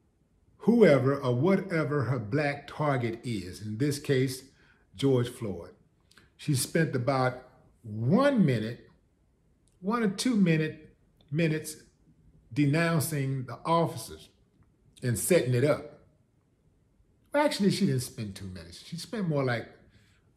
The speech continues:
a few seconds denouncing the officer, but the other part of it was setting it up, you know, making it pretty. And then she went top heavy on the criticism.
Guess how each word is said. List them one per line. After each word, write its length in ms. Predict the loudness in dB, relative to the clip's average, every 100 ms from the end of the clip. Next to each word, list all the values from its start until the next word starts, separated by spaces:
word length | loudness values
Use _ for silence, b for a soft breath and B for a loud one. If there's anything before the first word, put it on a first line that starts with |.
| _ _ _
a 80 | -12
few 200 | -2 -2
seconds 580 | -2 -2 -4 -6 -16 -20 -12
denouncing 560 | -6 -2 -2 -2 -4 -8
the 120 | -6
officer, 580 | -4 -4 -6 -14 -16 -16 -20 b b b _
but 400 | 0 2 0 -14 _ _ _
the 140 | -2
other 180 | 2 2
part 300 | 2 2 2
of 140 | 2 0
it 100 | -2
was 180 | -4 -4
setting 380 | 0 0 0
it 120 | -4 -4
up, 220 | -6 -12 -20 _
you 100 | -16
know, 200 | -14 -14 -4
making 260 | -2 -2
it 160 | -6 -12
pretty. 420 | -10 -10 -12 -20 _ _ _ _ _ _ _ _ _ _ _ _ _ B B B
And 140 | 4
then 160 | 6 6
she 140 | 4
went 260 | 2 2 0
top 260 | -2 -2 0
heavy 340 | 0 2 0
on 140 | -2
the 80 | -6
criticism. 680 | -4 -2 -2 -4 -8 -10 -18